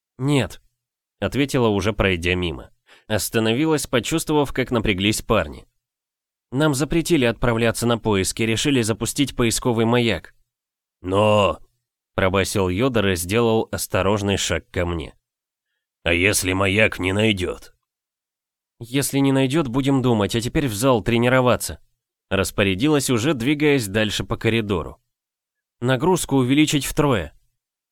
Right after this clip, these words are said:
«Ведьма!» донёсся беззлобный шёпот Йодора, а я лишь криво улыбнулась. Два года назад.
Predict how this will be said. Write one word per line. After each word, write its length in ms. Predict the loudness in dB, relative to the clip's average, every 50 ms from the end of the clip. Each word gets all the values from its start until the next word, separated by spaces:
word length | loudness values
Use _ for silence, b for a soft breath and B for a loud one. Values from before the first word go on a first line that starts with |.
| _ _ _ _ _ _ -16
«Ведьма!» 760 | -8 -2 2 2 4 4 4 2 0 -6 -10 -14 -14 -16 -18 _ _ _ _ _ _ _ _ -8
донёсся 560 | -4 -2 0 0 0 0 0 -2 -2 -2 -2
беззлобный 760 | -2 -2 -2 -2 -4 -4 -4 -2 0 0 0 0 0 0 0
шёпот 400 | 0 0 0 0 0 -2 -2 -4
Йодора, 560 | -4 -2 0 2 2 4 2 2 2 0 b b b b b _
а 100 | -2 0
я 180 | 0 0 0 0
лишь 240 | 2 2 0 -2 -2
криво 340 | 0 2 2 2 2 2 2
улыбнулась. 840 | 2 2 2 0 0 0 -2 -2 -2 -4 -6 -10 -12 -12 -12 -14 _ _ _ _ _ _ _ _ _ _ _ _ _ _ _ _ _ _ _ _ _ _ _ _ _ _ _ _ _ _ _ _ _ _ _ _ _ _ _ _ _ _ _ _ _ _ _ _ _ _ _ _ _ _ _ _ _ _ _ _ _ _ _ _ _ _ _ _ _ _ _ _
Два 320 | -6 -4 -2 0 0 0 0
года 300 | 2 2 2 4 4 4
назад. 480 | 4 4 2 0 -2 -4 -6 -6 -12